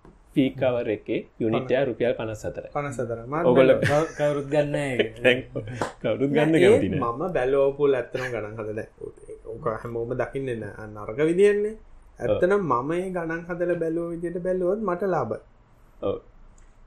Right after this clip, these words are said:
Speaker 1: ඒ කියන්නේ ස-,
Speaker 3: කාර් එක
Speaker 1: මං
Speaker 3: චාර්ජ්
Speaker 1: හිතන්නේ
Speaker 3: කරන ඉන්න.
Speaker 2: නෑ, කාර් එක චාර්ජ් කරන ඇත්තටම මට ලොකු ගාණක් යන්නේ නෑ. මේ කාර් එක චාර්ජ් කරන එක නෙමෙයි, අපේ දවල්
Speaker 1: පීක් ටයිම්
Speaker 2: කාලේට
Speaker 1: එක.
Speaker 2: එන රස්නේ.
Speaker 3: හ්ම්.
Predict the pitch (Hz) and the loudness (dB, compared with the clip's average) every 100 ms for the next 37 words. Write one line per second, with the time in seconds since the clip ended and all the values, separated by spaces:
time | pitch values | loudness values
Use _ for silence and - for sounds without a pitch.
0 | - - - 330 359 349 - 107 107 104 | -20 -20 -8 -4 -4 -6 -10 -6 -2 -2
1 | 101 98 98 90 87 90 95 - - 147 | -2 -4 -6 -6 -4 -4 -8 -10 -4 -4
2 | 147 143 143 117 - 135 120 113 - - | -2 -2 -2 -2 -4 -4 -4 -8 -16 -20
3 | - - 208 151 156 190 208 220 220 233 | -16 -6 -4 0 2 2 0 0 -4 -6
4 | 214 202 180 170 147 139 147 156 147 139 | -6 -4 -2 -2 0 0 2 2 0 -2
5 | 127 117 131 123 110 113 120 143 156 160 | -2 -2 -2 -2 -2 -2 0 0 0 -2
6 | - 180 175 190 226 151 151 160 180 175 | -2 -4 -2 -2 -2 -4 -2 -2 0 2
7 | 120 113 113 120 120 123 151 160 180 202 | 2 0 0 2 0 4 4 4 2 2
8 | 160 147 - 233 240 - - - 117 | 0 -2 -4 -12 -14 -18 -20 -18 -16